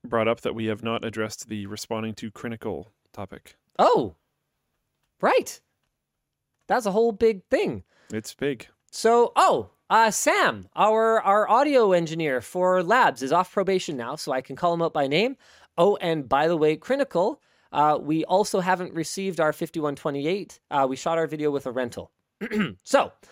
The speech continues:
Speaker 2: after publishing our head and torso simulator video, Critical had some thoughts. Who is Critical? Critical is the man behind In-Ear Fidelity, one of the most comprehensive I E M and headphone databases on the web.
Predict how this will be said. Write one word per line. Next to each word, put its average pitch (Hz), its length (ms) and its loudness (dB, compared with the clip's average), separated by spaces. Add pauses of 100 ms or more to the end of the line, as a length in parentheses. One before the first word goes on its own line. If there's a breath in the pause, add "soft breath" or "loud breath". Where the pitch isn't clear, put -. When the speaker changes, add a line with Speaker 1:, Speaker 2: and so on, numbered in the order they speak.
(600 soft breath)
Speaker 2:
after - 280 4
publishing 113 580 -6
our 131 220 2
head 165 220 -2
and 170 100 -6
torso 147 320 -2
simulator 135 440 -4
video, 156 260 0
Critical 214 540 -6
had 175 220 -6
some 170 160 -10
thoughts. - 400 -12
Who 107 120 -10
is 101 120 -10
Critical? - 440 -2 (420 soft breath)
Critical 254 680 2
is 190 380 2
the 170 60 -6
man 185 220 0
behind 170 420 -2 (120)
In-Ear 196 580 -4
Fidelity, 180 580 0
one 107 140 -6
of 120 80 -10
the 131 60 -12
most 123 180 -6
comprehensive 165 680 -6
I 131 140 0
E 147 120 -2
M 139 120 -4
and 131 100 -6
headphone 131 360 -8
databases 139 520 -2
on 143 120 -2
the 139 80 -2
web. 127 340 0